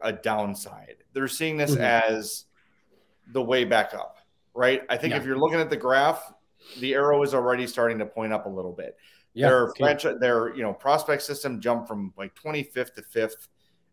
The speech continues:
Speaker 1: in one year, whoever they get in this draft, be it Bedard, Fantilli, Carlson, Michkov, whatever,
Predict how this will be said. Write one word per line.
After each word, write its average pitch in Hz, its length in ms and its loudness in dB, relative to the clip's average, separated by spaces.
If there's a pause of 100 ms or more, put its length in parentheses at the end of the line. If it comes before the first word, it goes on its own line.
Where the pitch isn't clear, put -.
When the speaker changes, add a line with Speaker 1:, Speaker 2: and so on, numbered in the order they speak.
Speaker 1:
in 110 200 -2
one 127 220 0
year, 117 240 0
whoever 208 440 4
they 123 140 2
get 104 140 -2
in 101 60 -6
this 98 140 -6
draft, 98 480 -4
be 123 160 0
it 117 240 0 (340)
Bedard, 127 400 6
Fantilli, 120 520 -2
Carlson, 117 460 2
Michkov, 113 400 0
whatever, 117 440 0